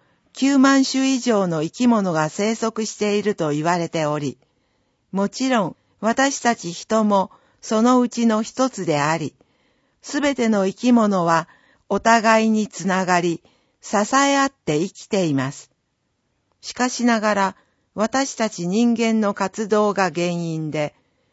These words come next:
その生物多様性が失われつつあり、一説では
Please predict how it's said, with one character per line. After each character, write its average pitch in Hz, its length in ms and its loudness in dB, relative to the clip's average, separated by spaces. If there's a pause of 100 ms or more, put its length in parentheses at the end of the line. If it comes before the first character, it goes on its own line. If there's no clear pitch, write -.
(120)
そ 233 220 -2
の 233 160 2
生 269 320 0
物 185 300 -6
多 180 180 -2
様 214 260 0
性 208 320 -2
が 185 320 0
失 233 460 -2
わ 220 140 2
れ 214 120 -2
つ - 160 -14
つ 185 220 -4
あ 151 160 -2
り、 139 160 -10 (880)
一 196 120 -4
説 247 380 -4
で 175 160 0
は 147 240 0